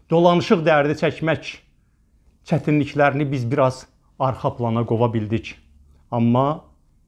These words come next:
istəyirəm hər kəs bilsin ki, biz bilirik ki, ötən il asan il olmayıb. Amma bütün bu çətinliklərin içində tarixən bizim üçün qalacaq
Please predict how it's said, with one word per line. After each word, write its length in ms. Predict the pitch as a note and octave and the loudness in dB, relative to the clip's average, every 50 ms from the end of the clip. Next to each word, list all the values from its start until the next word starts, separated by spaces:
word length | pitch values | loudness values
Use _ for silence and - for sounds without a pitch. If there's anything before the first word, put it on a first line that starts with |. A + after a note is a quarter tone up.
| _ _ - | _ _ -20
istəyirəm 420 | - - - C3+ C3 D3 C#3 A2+ F#2 | -18 -10 -6 -2 2 2 2 2 2
hər 180 | D3 D3 C#3+ - | 0 0 0 -2
kəs 180 | C3+ A#2+ - - - | -6 -8 -8 -8 -8
bilsin 320 | A#2+ A2+ - - E3 E3+ | -8 -8 -6 -8 -8 -8
ki, 220 | E3 - B2+ B2+ B2 A#2 - _ _ _ _ _ _ | -6 -6 -4 -4 -4 -6 -10 _ _ _ _ _ _
biz 140 | C3 A#2 A2 G2+ | -4 -4 -2 0
bilirik 420 | A2 A2+ B2+ D#3+ D3 A#2 - - - | 0 0 0 0 0 -2 -2 -6 -6
ki, 240 | - A2+ A#2 A#2+ A#2+ - - _ _ _ _ _ _ - | -4 -2 -2 -2 -4 -6 -10 _ _ _ _ _ _ -6
ötən 340 | A#2 A#2 - D3 D3 C3+ | -4 -4 -2 0 0 2
il 180 | A2+ A#2 A2+ A2+ - _ _ _ _ _ _ - | 2 2 0 -2 -6 _ _ _ _ _ _ -6
asan 320 | - - - C3+ C3 A#2+ | -6 -4 -2 -2 0 0
il 80 | G#2+ A2 | 0 -2
olmayıb. 400 | A2 A2+ G2+ G2+ G2+ F#2+ F#2 - _ _ _ _ _ _ _ _ _ _ _ _ | -2 -4 -4 -6 -8 -10 -12 -14 _ _ _ _ _ _ _ _ _ _ _ _
Amma 220 | - G3+ B3+ C4+ B3 A#3+ | 2 4 4 4 4 4
bütün 280 | A#3 - C#4+ D4 C#4+ | 2 4 2 2 2
bu 80 | C4 - | 2 2
çətinliklərin 800 | - B3+ G#3+ - - A#3 A3+ A3 - - G#3 G#3+ G#3+ G#3+ A3 A#3 G#3 | 2 2 2 2 2 0 0 0 -2 0 2 4 4 4 2 0 -2
içində 460 | - - G#3+ G3+ G3 F#3+ F3 G#3+ G#3+ G#3+ G#3 - - - _ _ _ _ _ _ _ _ _ _ _ _ | -2 -2 0 0 2 4 4 4 4 4 2 -2 -8 -18 _ _ _ _ _ _ _ _ _ _ _ _
tarixən 680 | - - - A3+ G#3+ G3 F3+ - - F#3+ F3 E3+ D3+ C#3 B2 - _ _ _ _ - | -8 -2 2 2 4 4 2 2 2 2 2 2 0 -2 -6 -10 _ _ _ _ -2
bizim 360 | D3 E3+ D#3 D#3+ A3+ A3 G3 - | 0 2 4 6 6 6 6 4
üçün 240 | - F#3 E3+ D3+ C3+ | 0 -2 -2 0 0
qalacaq 720 | D3+ C#3+ C#3+ C#3 C3 A#2 E3 F3 G3 G3 - - - - | 2 4 4 4 2 4 2 2 2 0 -2 -8 -16 -18